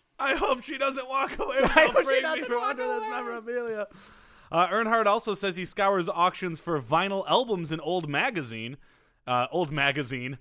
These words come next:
Speaker 1: Old magazines, plural. He's not just
Speaker 2: Uh,
Speaker 1: looking
Speaker 2: maybe
Speaker 1: for
Speaker 2: he
Speaker 1: one.
Speaker 2: just wanted for, would just want one,
Speaker 1: Maybe.
Speaker 2: one pornographic magazine.
Speaker 1: Speaking of one pornographic magazine, in fact, one of his most prized possessions came courtesy of longtime girlfriend Amy Ryman,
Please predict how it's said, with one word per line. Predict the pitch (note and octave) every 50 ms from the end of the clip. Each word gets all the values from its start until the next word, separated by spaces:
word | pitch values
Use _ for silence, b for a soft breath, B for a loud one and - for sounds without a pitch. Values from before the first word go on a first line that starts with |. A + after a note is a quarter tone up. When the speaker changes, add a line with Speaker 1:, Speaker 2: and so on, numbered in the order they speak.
| - - _ -
Speaker 1:
Old | F#3+ F#3+ F3
magazines, | F#3 F3+ F3+ E3+ D#3+ D3+ D3 E3+ A3+ A#3 G#3+ F#3+ G3 G#3 - - _ _ -
plural. | F#3 G3 G3+ F#3 D#3 D3+ - - _ _ _
He's | - D#3 D#3 D3
not | D#3+ E3 D#3
just | D#3+ E3 E3
Speaker 2:
Uh, |
Speaker 1:
looking | F#3+ E3
Speaker 2:
maybe | F3+ G#3 A3+ A#3+
Speaker 1:
for |
Speaker 2:
he | A#3
Speaker 1:
one. | F#3
Speaker 2:
just | A#3 - -
wanted | A3 A3 A3+ A#3 A3 G3
for, | - G#3 G3+
would | G3+ F#3+ G3 F#3
just | G#3 F#3 -
want | G3 F#3+ F#3+ G3 G3 D#3 D#3+
one, | D3+ D3+ E3+ F#3+ G#3 G#3
Speaker 1:
Maybe. | G#3 E3 D#3 D#3 - _ _ -
Speaker 2:
one | D#3+ F#3 G#3 A3+ A3 A3
pornographic | G3+ - G#3 G3+ F#3+ F#3+ D#3+ E3+ E3+ E3 - E3+ D3 D#3
magazine. | D3 C3 B2 A#2+ A2 G#2 A2+ A2+
Speaker 1:
Speaking | - - D#3+ F3 E3+ F#3 G3
of | E3 C#3 B2+
one | D3 D3+ D#3 D3
pornographic | - - D#3+ D#3 D3+ C#3 D3+ D3+ D3+ - D#3 C#3+
magazine, | D3+ D3+ C#3+ C#3+ C#3+ C#3+ C#3+ B2+ D3 D3 D#3 E3 E3+ B B B
in | B G3 F#3+
fact, | - C#4+ D4 C#4 - -
one | A#3+ C#4+ C#4+
of | C4
his | B3 A#3
most | B3 B3+ A#3+ - - -
prized | B3 C4 C#4+ E4 - -
possessions | C4 A3 F#3 F#3+ F3 D#3+ - F#3 F3+ E3
came | - G#3 G3 F#3 E3
courtesy | - A3+ A3+ G#3 F#3+ - G#3 G3
of | E3+ D#3+
longtime | F#3 G3 G3 G3 F#3 G3+ G3+ F#3+ F3+
girlfriend | D#3 F3 G3 F#3+ E3+ - F#3 E3+ E3 - -
Amy | F3+ G3 G3+ G3 F#3 E3
Ryman, | D3+ D3 D3+ E3+ A3 A#3+ A3+ F3+ G3+ A3+